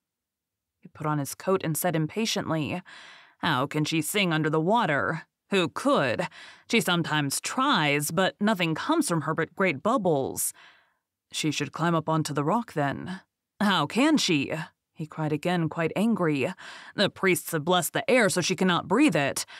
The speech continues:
and blessed the rocks so that she cannot sit on them. But the sea no man can bless because it is too big, and always changing. Therefore she lives in the sea." I was silent.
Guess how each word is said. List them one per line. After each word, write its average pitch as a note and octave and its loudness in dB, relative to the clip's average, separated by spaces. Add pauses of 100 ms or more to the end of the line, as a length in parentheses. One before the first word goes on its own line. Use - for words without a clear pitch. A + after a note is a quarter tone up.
(180)
and A3+ 2
blessed F#3 2
the D3 0
rocks E3 0
so F#3 -2
that E3+ 0
she G3+ 0
cannot F3+ 0
sit D4+ 2
on F3 2
them. G#2 -2 (420)
But F#3+ 0
the C3+ 0
sea G3+ 2
no F3 2
man D#3+ 2
can D3 -4
bless G3 0
because F#3+ 0
it F3 0
is D#3 -2
too G3 2
big, F3 2 (380)
and G3+ 2
always G3 4
changing. F3+ 0 (380)
Therefore E3+ 0
she D#3+ -2
lives E3+ 2
in D#3 0
the C3+ 0
sea." F#3 -2 (1120)
I D3+ -6
was C#3 -10
silent. E3 -4